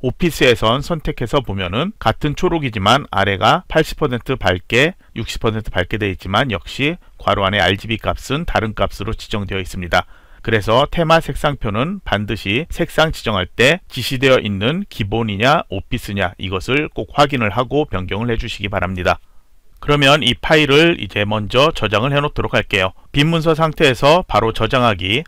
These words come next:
Alt S키나 이 디스크 모양 아이콘을 클릭을 하면 바로 저장하기 대화상자 나타나죠. 폴더 위치는 C 드라이브 더블유피라는 폴더인데요. 시험장에서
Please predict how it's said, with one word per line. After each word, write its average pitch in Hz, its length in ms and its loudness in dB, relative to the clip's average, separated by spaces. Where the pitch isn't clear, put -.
Alt 117 280 2
S키나 110 680 0
이 104 160 -4
디스크 - 360 -8
모양 120 420 2
아이콘을 101 500 -2
클릭을 135 340 -4
하면 113 340 0
바로 101 220 0
저장하기 101 600 -2
대화상자 98 440 -2
나타나죠. 98 560 -2
폴더 185 320 4
위치는 135 520 0
C 185 160 -4
드라이브 151 500 4
더블유피라는 147 680 -2
폴더인데요. 131 920 0
시험장에서 151 840 2